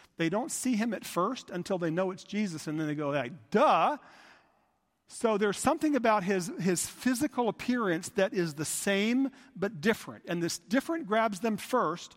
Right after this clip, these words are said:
whoever sees Jesus, and then they realize it's really the same. So again, we're talking about his resurrection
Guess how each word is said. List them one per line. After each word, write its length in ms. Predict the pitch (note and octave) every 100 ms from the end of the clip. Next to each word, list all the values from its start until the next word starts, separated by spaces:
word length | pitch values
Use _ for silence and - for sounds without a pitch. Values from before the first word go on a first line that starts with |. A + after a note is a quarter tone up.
| - -
whoever 340 | F#3 F#3+ A#3+
sees 300 | A3 A3+ G#3+
Jesus, 540 | D#3+ A3+ F#3+ D3 D#3 - - - _
and 140 | E3
then 100 | G3
they 120 | A3 A3
realize 440 | G#3+ G3+ G3 F#3
it's 240 | F#3 -
really 180 | G3+ F#3+
the 120 | E3
same. 340 | D#3+ G#3 D3 G2+
So 120 | D#3+
again, 220 | E3 A3
we're 100 | E3+
talking 340 | - G#3 A3+ G#3
about 200 | F#3 E3
his 200 | E3+ C#3+
resurrection 960 | C#3 F#3 G3 G#3 F#3 - - E3+ D#3+